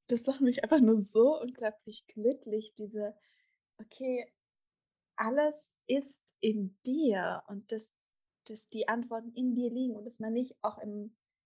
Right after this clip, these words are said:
in der Begleitung oder so damit arbeitet, irgendwelchen Strategien oder was weiß ich was. So, nein,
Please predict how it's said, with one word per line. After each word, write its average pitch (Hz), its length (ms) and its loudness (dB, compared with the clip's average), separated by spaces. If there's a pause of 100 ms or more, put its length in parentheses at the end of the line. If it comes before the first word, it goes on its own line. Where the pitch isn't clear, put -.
in 220 80 -8
der 214 80 -4
Begleitung 220 580 -4
oder 196 180 -10
so 202 320 -10 (320)
damit 208 280 -10
arbeitet, 226 720 -4 (600)
irgendwelchen 220 600 -4
Strategien 233 960 -4
oder 214 320 -2
was 220 200 -6
weiß 233 260 -10
ich 370 300 -2
was. 190 300 -16
So, 226 240 -2 (360)
nein, 240 540 -2